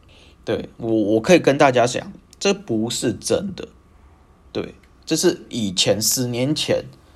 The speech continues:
大家对M C U的架构的市场领域就是这样，可是之后都不是这样子。我们所，大家看到的消费性产品或者是任何的产品都有M C U。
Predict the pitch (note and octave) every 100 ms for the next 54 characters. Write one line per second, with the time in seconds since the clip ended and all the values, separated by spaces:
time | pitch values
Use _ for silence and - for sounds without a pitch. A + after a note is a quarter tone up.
0 | _ - D3+ D3 C#3 D#3 - G2 A2 -
1 | A#2+ F#2+ - A2+ F2+ F#2+ - - - -
2 | - F2+ E2 A1 C2+ C2+ G#2 - - -
3 | - - - G#2+ - - - - - -
4 | - - D#3 E3 D#3+ C3 C3+ G2+ F2+ -
5 | G2 F2+ F#2 F#2 E2+ - - - - -
6 | - - B2+ C3 G#2+ - - _ - E3+
7 | E3+ E3 E3+ D#3 D3 A#2 - D3 C#3 C#3
8 | C#3+ A#2+ - - G#2+ - B2 E3+ - -
9 | - - - G3+ F3 A#2 - F#2 E2+ -
10 | - - - C3 - - - _ D3 D3
11 | A2+ - F#2+ G2+ - A2 G2+ G2+